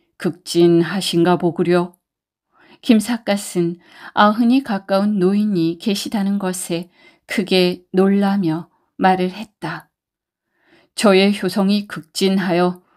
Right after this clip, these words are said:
장수하신다기보다는 이곳의 산과 물이 좋은 것과 평소에 가친께서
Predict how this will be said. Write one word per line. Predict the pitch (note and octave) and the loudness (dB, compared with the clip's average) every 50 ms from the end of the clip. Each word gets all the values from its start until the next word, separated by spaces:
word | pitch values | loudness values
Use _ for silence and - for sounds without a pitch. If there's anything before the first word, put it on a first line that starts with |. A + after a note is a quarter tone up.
| _ _ _ | _ _ _
장수하신다기보다는 | - - G3 E3+ E3 E3 D#3+ - - F3 E3+ E3 E3 E3 E3 E3+ G#3 F3+ - - F3+ F3 F3 F3+ F3 D#3 F#3+ F#3 - F3 - E3 E3 F3 F#3+ F#3 E3 - - _ _ _ _ _ - - - - _ | -4 0 2 2 2 2 0 -2 0 0 2 2 2 2 0 -2 -4 -4 -4 0 0 2 2 2 2 0 -2 -2 -2 0 0 2 2 2 2 0 -2 -4 -12 _ _ _ _ _ -20 -20 -20 -6 _
이곳의 | G#3 G#3+ G3+ A3 G#3+ G#3 - B3+ G#3+ | 0 2 4 4 2 4 2 2 0
산과 | G#3 - - G#3 F#3+ F#3 F#3 F#3 F3+ G3+ G#3 G#3 | 0 -2 -4 -2 0 0 0 2 4 4 4 4
물이 | G#3 G3 F3 F3+ G3+ G3+ F#3+ E3+ D3+ | 4 2 0 0 0 0 0 0 -2
좋은 | - - F3+ E3+ F3 F#3 F#3 | -2 0 0 2 2 2 0
것과 | F3+ F#3 F#3 F3+ - _ F#3 F3 E3 E3 - _ _ _ _ _ _ _ | 0 0 -2 -2 -4 _ 0 0 0 -2 -8 _ _ _ _ _ _ _
평소에 | - A3+ F#3 F3+ F3 - F#3+ F#3+ F#3+ F#3+ F3 F#3 - _ _ _ _ _ _ | 0 2 2 2 2 2 0 0 0 0 -2 -4 -10 _ _ _ _ _ _
가친께서 | - G3+ F#3 F3 F3 - - G3 F3+ F3 F#3 F#3 F3+ F#3 G#3+ G3 F3 D#3 - | -2 2 2 2 2 0 -2 0 0 0 0 -2 0 2 2 2 2 0 -4